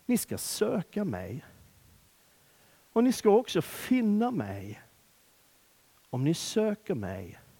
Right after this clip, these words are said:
av hela ert hjärta." Hur ska det gå till?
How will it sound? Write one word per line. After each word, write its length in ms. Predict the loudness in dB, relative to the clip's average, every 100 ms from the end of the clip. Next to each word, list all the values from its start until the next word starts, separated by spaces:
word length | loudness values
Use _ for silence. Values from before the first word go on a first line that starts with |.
| _ _ _ _ _ _ _ _ _ _
av 140 | -12
hela 300 | -6 -4 -4
ert 200 | -10 -16
hjärta." 400 | -18 -18 _ -20 -20 _ _ _ _ _ _ _ _ _ _ _ _ _ _ _ _ _ _ _ _ _ _
Hur 140 | 2 2
ska 220 | 4 4
det 180 | 4 2
gå 120 | -2
till? 300 | -2 -2